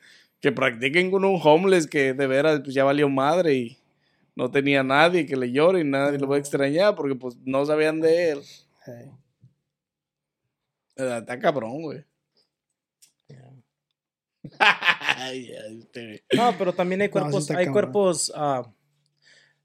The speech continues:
Speaker 3: para, para algunos tipos de cosas, como por ejemplo cuando fui a las ca-, a las clases esas del C P R y esa madre, güey, usan cuerpos de... de
Speaker 1: Plastic
Speaker 2: De
Speaker 1: body, güey.
Speaker 2: plástico.
Speaker 3: tipo plástico, güey, pero, o sea,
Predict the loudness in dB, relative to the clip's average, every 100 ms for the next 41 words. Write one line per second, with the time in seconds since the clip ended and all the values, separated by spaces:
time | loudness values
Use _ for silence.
0 | _ _ _ 4 4 4 2 2 0 -2
1 | -4 -6 -4 -4 -4 -2 -2 -4 -4 -4
2 | -4 -4 -4 -4 -2 -2 -4 -2 -2 -2
3 | -2 -4 -2 -4 -4 -2 0 0 0 -4
4 | -4 -4 -2 -2 -4 -6 -8 -6 -6 -6
5 | -6 -8 -8 -8 -8 -6 -6 -6 -8 -20
6 | -20 _ -6 -4 -4 0 0 0 -10 -12
7 | -12 -12 -18 -20 -20 _ _ _ _ _
8 | _ _ _ _ _ _ _ _ -20 -16
9 | -12 -12 -14 -18 -20 -20 _ -20 -12 -4
10 | -4 -6 -14 -10 -10 -10 -12 -14 -16 -8
11 | -2 -2 -2 -2 -2 -4 -12 -12 -12 -4
12 | 0 0 0 0 -2 -4